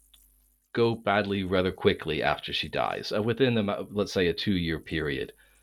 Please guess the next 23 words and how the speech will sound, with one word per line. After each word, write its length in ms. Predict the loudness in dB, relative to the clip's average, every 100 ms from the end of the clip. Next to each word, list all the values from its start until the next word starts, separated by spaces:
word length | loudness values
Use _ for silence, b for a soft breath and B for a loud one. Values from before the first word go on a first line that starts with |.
| b b
What 160 | -4 -2
happens 420 | 0 2 2 0
is 200 | 0 -2
that 380 | 0 0 0 -6 -18 -14
the 140 | -12
bishop, 400 | -2 0 4 4
Mauroveus, 760 | 4 2 2 2 2 2 0 -4 b b b b -2
wants 260 | -2 0
to 380 | 0 2 2 -2 -8
reassert 540 | -4 2 2 2 0 0
his 180 | -4
control 360 | -4 -4 0 0
of 80 | 2
the 100 | 0
institution. 720 | -2 -6 -2 0 2 2 0
Of 100 | -6
course, 240 | 2 2 4
he 60 |
has 180 | 2 2
one 260 | 2 2 4
more, 360 | 2 2 0 B B B B
um, 500 | -2 0 0 -2 -10 -14 _ _ _ _
a-, 120 | -12